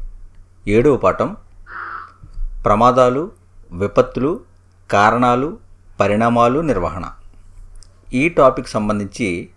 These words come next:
ఇంటర్మీడియట్ తెలుగు అకాడమీ నుండి బిట్స్ అనేవి one by one నేర్చుకుందాం. ఇప్పటివరకు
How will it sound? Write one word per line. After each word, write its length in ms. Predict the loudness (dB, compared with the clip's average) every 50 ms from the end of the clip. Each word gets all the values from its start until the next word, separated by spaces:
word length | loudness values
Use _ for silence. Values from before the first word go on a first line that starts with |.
| _ _ _ _ -20 -20 -20 _ _ _ -20 -12 -6 -4
ఇంటర్మీడియట్ 480 | -4 -2 0 0 0 0 0 -2 -2
తెలుగు 180 | -2 0 2 2
అకాడమీ 360 | 2 2 2 0 0 0 0
నుండి 220 | -2 -2 -2 -4 -4
బిట్స్ 340 | -6 -6 -6 -6 -4 -2
అనేవి 460 | 0 2 2 0 0 -2 -4 -6 -10 -14 -20 -20 -18 -6 -2
one 160 | 0 0 2
by 60 | 2 2
one 180 | 2 2 0
నేర్చుకుందాం. 560 | 0 -2 -2 -2 0 0 2 2 2 0 0 -4 -10 -18 -20 _ _ _ _ _ _ _ _ _ _ _ _ -8
ఇప్పటివరకు 680 | -4 0 2 4 6 6 4 2 0 -2 -2 -2 -4